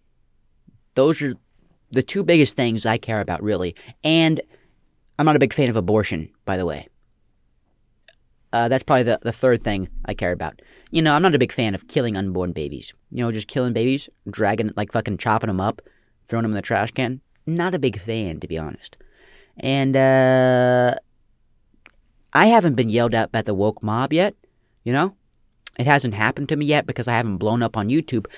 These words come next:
but I will blow up on YouTube. It's inevitable. I'm kinda like Thanos or some shit, you know? Uh, my, my, bl-, my, my, I'm gonna blow up. It's inevitable. Just shut the fuck up, you stupid bitch. Uh, sorry, I have a little, I have Tourette's or something, you know?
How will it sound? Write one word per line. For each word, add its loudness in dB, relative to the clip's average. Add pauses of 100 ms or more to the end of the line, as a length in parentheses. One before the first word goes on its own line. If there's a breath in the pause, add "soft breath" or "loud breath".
(160 loud breath)
but 4
I 6
will 12
blow 8
up 2
on 0
YouTube. -2 (460)
It's 0
inevitable. 0 (520)
I'm -2
kinda -4
like -2
Thanos -2
or -8
some -6
shit, -4
you -4
know? -2 (680)
Uh, -2
my, -2 (560 soft breath)
my, 2
bl-, 0
my, 0
my, -2
I'm 0
gonna 0
blow 2
up. 0
It's -6
inevitable. 2
Just 0
shut -2
the 0
fuck -2
up, -4
you -4
stupid -6
bitch. -4 (580 loud breath)
Uh, 12 (600)
sorry, 2
I 2
have 0
a 0
little, 2
I 0
have 0
Tourette's -2
or -10
something, -4
you -2
know? 0